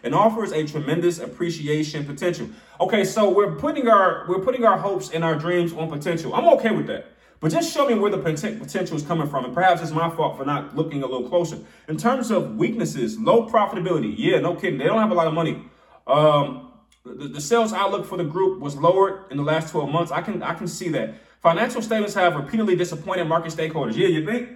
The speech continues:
You think so? Yeah, they, they're not doing good. All right, uh, they went from seventy million dollars in losses to forty million. I mean, though that they cut their losses by thirty, thirty million, uh, it's still forty million dollars.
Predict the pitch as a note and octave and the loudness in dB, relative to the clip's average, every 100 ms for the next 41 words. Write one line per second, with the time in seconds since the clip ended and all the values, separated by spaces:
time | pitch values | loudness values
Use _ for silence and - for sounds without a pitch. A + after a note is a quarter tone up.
0 | _ - C#3+ E3 G#3+ A3 A#3+ A#3 - - | _ -12 -4 -2 -2 0 0 0 -4 -20
1 | _ _ _ - - D#3+ - - _ _ | _ _ _ -4 0 2 0 -14 _ _
2 | D3 - A2 E3+ E3+ D3 D#3+ C#3 G#2+ - | -10 -8 -4 -4 -2 0 0 0 -4 -10
3 | _ _ - B2 D3+ D#3+ - C3+ D3 E3+ | _ _ -4 2 4 2 0 -2 0 0
4 | E3+ E3+ - D#3 D3 - - - - - | 0 -4 -4 -2 -2 -4 -8 -12 -12 -6
5 | F3+ F#3 F#3+ F#3+ F3+ F3+ F3 E3 F3 E3 | -2 -2 -2 -4 -2 -2 0 2 2 2
6 | D3 D3+ F3 F3 F3 - D#3 D3 - D#3+ | 2 4 2 2 -6 -6 -12 -14 -8 -4
7 | F#3 D#3+ C#3 C3+ C3+ - - C3+ D3 D3 | 0 0 0 0 -4 -10 -8 -2 2 2
8 | C#3 D3 F3 F3+ E3 D3 D3 - D3+ D3 | 2 6 6 4 2 0 0 0 -4 -2
9 | F#3 - D3+ C#3+ D#3+ D#3+ D3 - C3+ C#3+ | -2 -2 -2 2 0 -2 -2 -2 -2 0
10 | C#3+ - B2+ C3+ B2+ B2+ C#3+ E3+ - - | 0 0 -6 -6 -6 -4 -4 -4 -8 -20
11 | - C3 C#3 - C#3 - - - D#3+ E3+ | -4 2 2 0 -8 -10 -12 -4 2 4
12 | E3 D3+ D3 - - - D3 C#3+ C#3+ C#3 | 4 2 -2 -14 -18 -4 0 0 0 0
13 | C#3 D3+ - | 2 2 0